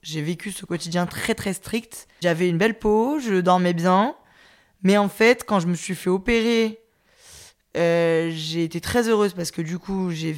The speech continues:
j'avais atteint ce que j'avais envie d'atteindre et j'avais enfin passé le cap que j'avais envie de passer. Et quand toute l'opération, le processing de, le,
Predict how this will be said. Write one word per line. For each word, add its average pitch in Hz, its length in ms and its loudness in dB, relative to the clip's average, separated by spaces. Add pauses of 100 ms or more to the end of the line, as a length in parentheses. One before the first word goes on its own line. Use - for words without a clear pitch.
(160)
j'avais 156 240 -4
atteint 165 280 -2
ce - 60 -10
que 180 100 -8
j'avais 170 140 -2
envie 165 120 0
d'atteindre 170 400 0
et 156 140 0
j'avais 156 300 0
enfin 185 440 -2 (360)
passé 180 240 -4
le 185 80 -2
cap 180 160 -4
que 175 100 -6
j'avais 160 160 -2
envie 160 120 -4
de 156 60 -14
passer. 196 480 0 (380)
Et 175 80 0
quand 185 180 -2
toute 254 280 -8
l'opération, 208 720 0
le 180 200 0
processing 185 640 -4
de, 165 300 -2
le, 170 160 0